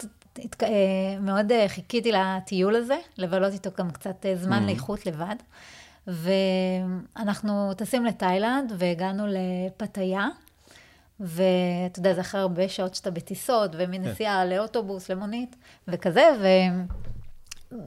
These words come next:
Speaker 1: ואנחנו מגיעים ככה לפתאיה, ושמנו את הדברים, והכנו ככה קפה, ואנחנו יושבים לנו במרפסת, היינו במגדל כזה גבוה,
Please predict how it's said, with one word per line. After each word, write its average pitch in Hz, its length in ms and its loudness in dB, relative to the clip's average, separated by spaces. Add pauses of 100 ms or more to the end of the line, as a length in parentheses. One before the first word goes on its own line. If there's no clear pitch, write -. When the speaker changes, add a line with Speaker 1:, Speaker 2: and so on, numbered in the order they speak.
(160)
Speaker 1:
ואנחנו 214 520 2
מגיעים 196 360 0
ככה 214 220 -4
לפתאיה, 190 800 2 (1000)
ושמנו 196 440 -2
את 190 100 -6
הדברים, 180 440 0
והכנו 196 320 0
ככה 196 200 -4
קפה, - 320 -2 (720)
ואנחנו 202 220 -2
יושבים 214 220 2
לנו 240 200 2
במרפסת, 208 840 2
היינו 185 220 0
במגדל 170 680 -2
כזה 185 180 -2
גבוה, 180 480 -2